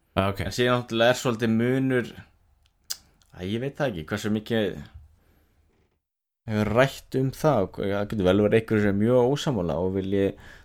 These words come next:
Speaker 2: túlka þetta teftónska hugtak mjög þröngt og bara nota það yfir Þjóðverja.
Speaker 1: Já.
Speaker 2: En það náttúrulega held ég að verði líka svolítið vanda-, erfitt í gegnum söguna, því þú veist, hvað nákvæmlega hafa verið Þjóðverjar.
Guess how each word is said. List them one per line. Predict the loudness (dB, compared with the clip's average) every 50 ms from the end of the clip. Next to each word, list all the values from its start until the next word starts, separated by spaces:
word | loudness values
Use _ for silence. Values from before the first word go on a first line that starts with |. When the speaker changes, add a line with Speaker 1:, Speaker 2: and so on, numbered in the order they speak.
| _ -20 -16 -4
Speaker 2:
túlka | -2 -2 -2 -2 0 4 6 6
þetta | 6 4 4 0 0
teftónska | 2 2 0 0 0 -4 -4 -2 0 0 0
hugtak | 0 0 -2 -4 -2 0
mjög | 2 2 4 4 4 2 0 -8
þröngt | -18 -6 0 0 0 0 -2 -6 -6 -2
og |
bara | 2 4 4 6 6 4
nota | 4 4 0 -2 -2 0 0
það | 2 4 4
yfir | 2 2 4
Þjóðverja. | 4 4 6 6 4 2 -2 -8 -14 _ -20 _ _ -20 -20 -20 -20 -20 -20 -20 -20 -20 -20 -20 -10
Speaker 1:
Já. | -6 -4 -4 -4 -6 -10 -12
Speaker 2:
En | -8 -8 -2
það | 2 6 6 6
náttúrulega | 6 4 6 6 8 8
held | 8 6 6 6
ég | 8 8
að | 8
verði | 8 6 4 2
líka | 2 0 0
svolítið | 0 2 4 4 6
vanda-, | 4 4 2 0 -2 0 2
erfitt | 4 4 4 4 2 0 0 0
í | -2
gegnum | 0 0 -2 -2
söguna, | 2 4 6 6 6 4 2 0 -4
því | -6 -8 -8 -8
þú | -6 -8
veist, | -10 -10 -12 -10
hvað | -4 0 0 2 2 2
nákvæmlega | 2 0 0 -2 -4 -2 0 0 0 0 0 0
hafa | 0 0 2 2 2 0
verið | 0 -2 -2 -2
Þjóðverjar. | -2 -2 -2 0 0 -2 -4 -6 -10 -16 -18